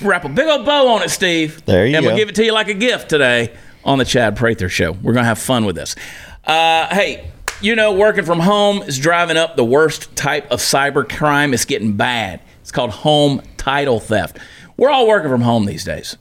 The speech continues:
Speaker 1: You got, uh, not only work, you're doing your banking, video conferences, meal delivery, social media, your shopping, cyber criminals, are doing the same thing. They're online right now, but they're target-, targeting your homes. Actually,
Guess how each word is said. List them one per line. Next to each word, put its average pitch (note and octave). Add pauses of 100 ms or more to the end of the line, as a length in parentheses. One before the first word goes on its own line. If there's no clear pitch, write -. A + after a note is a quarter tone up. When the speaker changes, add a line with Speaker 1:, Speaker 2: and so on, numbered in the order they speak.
Speaker 1:
You A#2+
got, A2+
uh, G2
not C3+
only A#2+
work, D3
you're G#2+
doing G2
your F#2
banking, C#3+
video C3+
conferences, A#2+
meal C3+
delivery, A#2+
social D3
media, A#2+ (240)
your A#2
shopping, C#3+
cyber E3+
criminals, E3+ (440)
are D#3+
doing D#3+
the E3
same D#3
thing. D3
They're C#3+
online F#3
right D#3
now, B2+
but B2+
they're D3
target-, D3
targeting C#3+
your C3+
homes. G#2+
Actually, A#2+